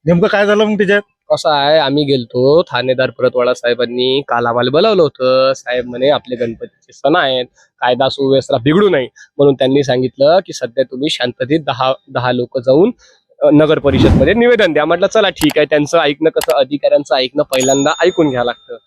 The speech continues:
Speaker 2: आम्ही ऐकलं, त्या दहा लोक, म्हणजे आम्ही त्या धार्मिक आहे, ऐकून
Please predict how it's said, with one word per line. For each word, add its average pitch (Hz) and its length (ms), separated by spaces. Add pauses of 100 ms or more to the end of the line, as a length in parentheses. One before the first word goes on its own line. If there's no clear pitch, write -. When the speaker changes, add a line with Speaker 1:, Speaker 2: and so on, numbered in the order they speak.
(260)
Speaker 2:
आम्ही 160 220
ऐकलं, 156 380
त्या 156 180
दहा 143 240
लोक, 151 240
म्हणजे 156 280
आम्ही 151 240
त्या - 80
धार्मिक - 720
आहे, 139 500
ऐकून 202 200